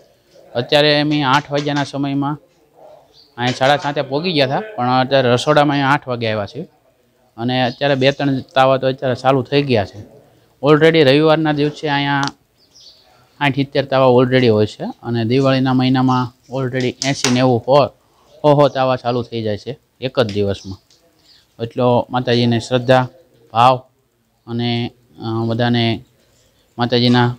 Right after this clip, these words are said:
કામ એ ખૂબ જ થાય છે અને લોકોની શ્રદ્ધા એટલી માતાજી પ્રત્યે છે. આ માતાજી કામ એવા કરે છે.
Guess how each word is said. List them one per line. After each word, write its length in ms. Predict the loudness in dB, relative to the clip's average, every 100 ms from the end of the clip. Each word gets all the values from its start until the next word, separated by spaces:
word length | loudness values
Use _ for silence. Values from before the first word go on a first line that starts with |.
| _
કામ 240 | 2 2 -2 _ _ _ _ _ _ _
એ 60 | -16
ખૂબ 280 | -6 0
જ 40 | 0 0
થાય 160 | -2 -2
છે 160 | -4
અને 380 | -16 -12 -6 -4
લોકોની 360 | -2 -4 -4 -6
શ્રદ્ધા 340 | -4 0 2
એટલી 260 | 2 -2 -8
માતાજી 360 | -8 -8 -8
પ્રત્યે 380 | -8 -12 -12 -14
છે. 180 | -14 -18 _ _ _ _ _ -14
આ 80 | -8
માતાજી 360 | -4 -2 -4
કામ 300 | 0 2 2
એવા 220 | 2 2
કરે 220 | 0 -6 -10
છે. 140 | -12